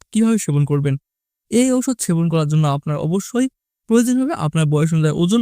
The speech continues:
উচ্চতা এবং আপনার শরীরে প্রেশার, ডায়াবেটিস, এছাড়াও কোনো যদি রোগ থাকে তাহলে আপনাকে অবশ্যই এটা পরীক্ষা নিরীক্ষা ছাড়া কিভাবে সেবন করবেন এটা বলা সম্ভব না। এজন্য আপনাকে অবশ্যই ডাক্তারের নিকট যেতে হবে এবং পরীক্ষা নিরীক্ষার মাধ্যমে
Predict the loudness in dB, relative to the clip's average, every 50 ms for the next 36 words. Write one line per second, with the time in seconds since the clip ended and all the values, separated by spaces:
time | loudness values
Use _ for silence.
0 | 0 -4 -8 -8 -6 -6 -4 -2 -2 -2 0 -2 -2 -2 -2 -4 -2 -2 -2 -2
1 | -2 -2 -2 -2 0 0 0 -2 -2 0 -2 -4 -2 -2 0 0 0 0 0 0
2 | -2 -2 -4 -4 -8 _ _ _ _ _ _ _ -2 0 0 0 0 2 2 2
3 | 2 2 2 2 2 4 2 2 0 -2 -2 -2 -2 -2 0 0 0 2 2 0
4 | 0 -2 -2 -4 -4 -2 -2 -2 -2 -2 -2 -2 0 0 0 -2 -2 -2 0 0
5 | 0 0 -2 _ _ _ _ _ -4 -2 0 0 0 0 2 0 0 0 0 -4
6 | -4 -4 -2 -4 -4 -4 -4 -6 -6 -6 -8 _ _ _ 2 2 4 4 4 2
7 | 4 4 4 6 6 4 2 0 -2 0 -2 -2 -2 -6 _ _ -4 0 0 2
8 | 2 2 0 -2 -2 0 2 2 2 2 2 0 0 0 0 0 2 0 0 0
9 | -2 -2 -4 -4 -4 -4 -4 -6 -6 -6 -6 -6 -6 -6 -6 -4 -2 0 0 2
10 | 0 0 0 0 -2 0 0 0 0 2 0 0 -2 -4 _ _ _ -2 0 0
11 | 0 2 0 -2 0 0 0 0 0 2 2 2 2 2 2 2 0